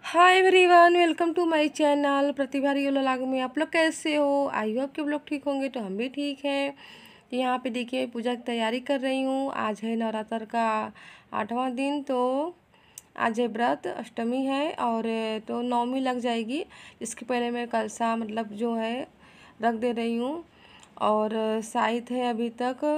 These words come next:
मतलब नौ दस बजे तक, तो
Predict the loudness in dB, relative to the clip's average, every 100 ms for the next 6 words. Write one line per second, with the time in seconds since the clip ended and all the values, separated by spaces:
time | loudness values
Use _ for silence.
0 | -2 -4 -6 -4 -4 -2 -2 -2 -4 -6
1 | -2 0 0 -2 -6 -8 -8 -6 -4 -4
2 | -4 -6 -12 -20 -20 -20 -20 -8 -6 -4
3 | -4 -6